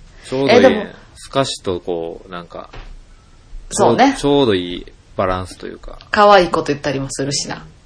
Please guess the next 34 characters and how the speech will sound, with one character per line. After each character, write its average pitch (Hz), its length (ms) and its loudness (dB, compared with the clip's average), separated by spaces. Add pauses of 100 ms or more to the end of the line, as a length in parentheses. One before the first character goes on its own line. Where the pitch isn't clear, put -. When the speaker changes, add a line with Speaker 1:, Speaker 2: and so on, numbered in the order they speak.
(960)
Speaker 2:
私 262 400 -2
は、 269 300 4 (100)
そ 240 180 4
の、 277 200 10
も 269 60 4
う - 60 -8
去 339 180 2
年 254 200 6
で 175 80 6
終 190 120 8
わ 196 80 2
っ - 40 -2
ち 214 40 4
ゃ 202 40 8
っ 202 100 -4
た 180 140 2
け 165 100 0
ど、 165 420 2 (220)
Speaker 1:
う 90 40 -20
ん。 87 100 -20 (500)
Speaker 2:
囲 240 140 0
碁 226 160 8
将 170 240 4
棋 151 180 -2
が 151 120 0
好 151 80 -8
き - 120 -6
や 135 80 -4
っ - 100 -14
た。 - 160 -10 (840)
Speaker 1:
囲 107 100 -8
碁 117 180 -4
将 85 160 -16
棋？ 87 140 -16